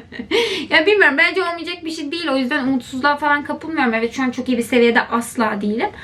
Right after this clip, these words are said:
Ama olurum. <laughs> Şükürler olsun hayatıma tekrar. Yani bunu her videoda söyleyeceğim. Çünkü hem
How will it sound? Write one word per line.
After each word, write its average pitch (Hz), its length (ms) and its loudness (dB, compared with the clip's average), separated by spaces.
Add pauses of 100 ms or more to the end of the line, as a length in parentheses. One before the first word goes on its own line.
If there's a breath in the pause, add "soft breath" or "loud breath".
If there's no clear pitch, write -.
(420 loud breath)
Ama 262 260 2
olurum. 233 380 2 (240 loud breath)
<laughs> - 320 -2
Şükürler 262 320 0
olsun 208 280 2
hayatıma 196 420 4
tekrar. 196 300 2
Yani 202 160 6
bunu 240 140 4
her 269 180 2
videoda 220 280 0
söyleyeceğim. 233 440 0
Çünkü 247 220 -2 (400 loud breath)
hem 311 240 2